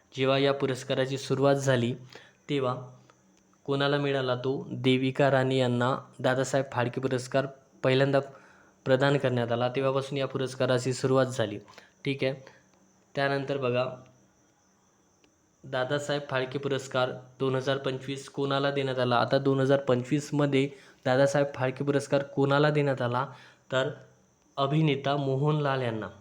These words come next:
ठीक आहे, मोहनलाल यांना हा पुरस्कार मिळाला, दादासाहेब फाळके पुरस्कार.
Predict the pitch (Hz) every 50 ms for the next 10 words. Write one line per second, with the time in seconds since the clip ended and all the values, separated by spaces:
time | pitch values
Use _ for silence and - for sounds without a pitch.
0 | _ _ _ _ _ _ _ _ _ _ _ _ _ _ - 135 - 147 143 139
1 | 135 131 131 135 135 135 135 135 135 131 127 131 135 135 127 135 135 139 135 -
2 | - - - - _ _ _ _ _ _ _ _ _ _ _ _ _ _ _ _
3 | _ _ _ _ _ _ _ - 135 131 131 127 - - 139 135 135 131 127 127
4 | 123 123 127 127 123 123 120 123 123 - - 127 123 - 120 117 120 - 127 127
5 | 120 117 110 - - 120 107